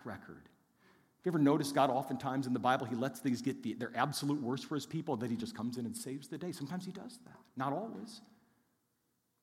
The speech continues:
But he always comes through. And if you enter into a Jesus-centered conversation,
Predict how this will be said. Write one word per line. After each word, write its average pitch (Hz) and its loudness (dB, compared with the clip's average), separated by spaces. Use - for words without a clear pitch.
But 156 4
he 143 8
always 139 6
comes 92 -6
through. 139 -10
And 127 2
if 117 -2
you 190 2
enter 165 2
into 120 4
a 110 0
Jesus-centered 143 0
conversation, 110 -6